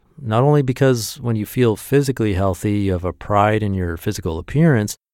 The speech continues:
but the energy you have by being fit and healthy means you can get so much more done. Exercise also gets you out of the office and your home and into a different environment.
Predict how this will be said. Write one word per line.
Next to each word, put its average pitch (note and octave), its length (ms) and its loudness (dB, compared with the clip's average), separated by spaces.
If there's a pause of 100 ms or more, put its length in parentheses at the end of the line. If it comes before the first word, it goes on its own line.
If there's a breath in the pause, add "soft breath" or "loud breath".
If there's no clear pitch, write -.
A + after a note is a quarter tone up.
(420)
but A2+ 100 -4
the B2 180 -2
energy C#3+ 360 4
you A2 160 2
have G2+ 320 0
by F#2 200 0
being C#3+ 400 2
fit F2 380 -4
and E2+ 120 -2
healthy E2+ 500 -2 (480)
means G2+ 300 4
you G2+ 100 2
can G#2 240 2
get F2+ 220 -4
so F#2 240 0
much F#2+ 200 -2
more G2 280 2
done. F#2+ 420 0 (640)
Exercise A#2+ 640 0 (240)
also A2 280 -2
gets A2+ 240 0
you A#2 100 2
out A2+ 120 4
of A2 60 0
the A2 60 2
office A2 640 0
and G#2 100 -2
your G2+ 180 -2
home A2+ 500 2
and G#2 340 -4
into A2 460 -2
a A2+ 40 -2
different A#2 320 0
environment. G#2+ 640 0